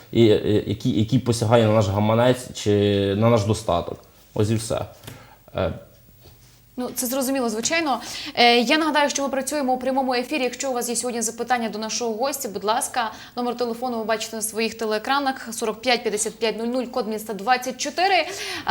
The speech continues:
Speaker 2: Остап, я пропоную плавно перейти від подій у столиці до подій, які відбуваються зараз у наших містах. Тому що всі ми чули, знаємо, що, е, масово створюються народні ради. Вчора ми вже у нашій програмі дещо,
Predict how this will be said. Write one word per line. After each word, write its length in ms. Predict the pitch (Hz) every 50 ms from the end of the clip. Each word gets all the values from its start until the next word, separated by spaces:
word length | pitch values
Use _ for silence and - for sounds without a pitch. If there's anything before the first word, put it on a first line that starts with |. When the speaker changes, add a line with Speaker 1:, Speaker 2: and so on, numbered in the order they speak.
| 226 226 214 -
Speaker 2:
Остап, 280 | 254 - - 220 202 208 -
я 180 | 220 214 302
пропоную 420 | 302 302 277 - 277 277 277 262 220
плавно 520 | - 269 277 294 294 294 285 262 262 226
перейти 480 | - 247 240 240 233 240 - 269 262 220
від 200 | 226 247 240 -
подій 200 | 247 208 233 240
у 60 | 233
столиці 460 | 233 - 277 285 302 320 320 - 254
до 260 | 196 196 240 262 277
подій, 300 | 262 - 220 196 226 254
які 200 | 240 220 208 226
відбуваються 400 | 226 185 208 226 233 226 226 226
зараз 240 | 208 240 240 233 208
у 40 | 220
наших 240 | 208 202 - 220 240
містах. 320 | 262 247 - 196 185 -
Тому 140 | - 214 220
що 140 | - 240 214
всі 140 | - 277
ми 100 | 254 233
чули, 320 | 226 - 302 302 277 254 226
знаємо, 580 | 208 226 254 277 302 302 277 277 269 254 226 - - - - -
що, 460 | - - - 262 277 269 262 254 226 - 220 220
е, 20 |
масово 380 | 214 226 240 262 247 - 233 233
створюються 420 | 233 - 247 254 247 240 240 226
народні 360 | 226 214 214 226 220 214 226
ради. 300 | 220 220 196 180 175 - - - - - - -
Вчора 360 | - - - 285 330 320 320
ми 200 | 294 269 277 269
вже 120 | 262 254 262
у 40 |
нашій 200 | 247 254 247 254
програмі 380 | 262 262 262 262 269 262 254 247
дещо, 500 | 214 233 254 247 - - 269 240 226